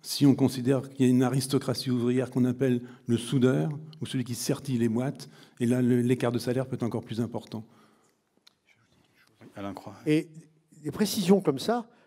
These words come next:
Speaker 3: c'est important. Euh, je compare, voilà, je donne une information. Les ouvrières, donc des conserveries de Nantes, c'est pas spécialement des sardineries, euh, travaillent dans la deuxième moitié du dix-neuvième siècle,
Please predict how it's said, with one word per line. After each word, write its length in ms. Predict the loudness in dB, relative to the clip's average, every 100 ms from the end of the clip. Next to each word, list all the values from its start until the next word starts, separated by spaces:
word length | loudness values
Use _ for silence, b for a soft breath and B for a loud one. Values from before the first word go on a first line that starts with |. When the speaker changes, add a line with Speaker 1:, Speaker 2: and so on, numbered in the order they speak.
| b b _
Speaker 3:
c'est 240 | -8 0
important. 560 | 2 4 2 2 0 -2 b b b b 2
Euh, 200 | 2 0 -12 -16 -14
je 240 | -2 2
compare, 720 | 2 0 0 2 4 4 4
voilà, 240 | 2 0 -2
je 60 | 4
donne 160 | 6 8
une 120 | 6
information. 600 | 6 4 2 0 -2 -8 _ b b b b b b
Les 160 | -2 2
ouvrières, 460 | 4 4 6 4
donc 200 | 2 -2
des 120 | 0 -2
conserveries 720 | 0 -2 4 4 6 4 4
de 140 | 4
Nantes, 340 | 6 6 4 0
c'est 180 | -6
pas 140 | -2 -2
spécialement 600 | 0 -2 0 -2 -2 -4
des 120 | -6
sardineries, 720 | -6 -8 -8 -8 -6 -6 -8 _ _ b b b b b b b b 2
euh, 440 | 4 6 6 4 0
travaillent 480 | -2 0 4 4
dans 120 | 4 4
la 100 | 4
deuxième 380 | 4 4 2
moitié 420 | 2 2 2 2 2
du 120 | 0
dix-neuvième 560 | -8 -4 -2 0 -2
siècle, 480 | -4 0 2 2 0